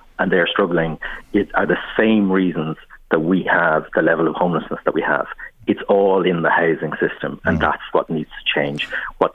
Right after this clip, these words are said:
Speaker 1: Simon Week this year, as I say, th-, there's no silver bullet. This is a multifaceted,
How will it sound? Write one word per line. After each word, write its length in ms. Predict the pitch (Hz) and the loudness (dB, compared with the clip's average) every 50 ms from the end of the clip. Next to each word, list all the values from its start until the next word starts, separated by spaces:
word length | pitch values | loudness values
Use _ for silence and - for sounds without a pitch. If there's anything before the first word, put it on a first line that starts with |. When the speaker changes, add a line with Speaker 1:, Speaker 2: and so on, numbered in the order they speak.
| - - | 0 0
Speaker 1:
Simon 240 | 113 110 110 117 110 | 2 4 4 4 4
Week 180 | 104 98 - - _ - | 2 2 0 -6 _ 0
this 120 | 123 123 - - - | 0 0 0 2 0
year, 260 | 107 101 90 90 - _ - - - - - - | 2 2 2 0 -2 _ -14 -20 -18 -18 -4 -4
as 100 | 95 90 | -2 0
I 80 | 92 92 - - | 0 0 2 2
say, 220 | 104 98 92 82 | 2 2 2 2
th-, 180 | - 92 85 78 | 0 -2 -4 0
there's 140 | - 98 87 | -2 0 0
no 120 | 113 107 - | 2 0 2
silver 200 | - 127 110 110 | 0 2 2 2
bullet. 280 | 95 98 107 92 101 - | 2 2 0 0 0 0
This 100 | - 95 - - | 0 -4 -2 -2
is 100 | 82 87 | -2 0
a 40 | |
multifaceted, 880 | 90 87 90 98 104 - - - - 98 90 - - - - 87 82 - | 0 2 2 2 2 0 -2 -4 -2 -2 -2 0 -2 -2 0 0 -2 -4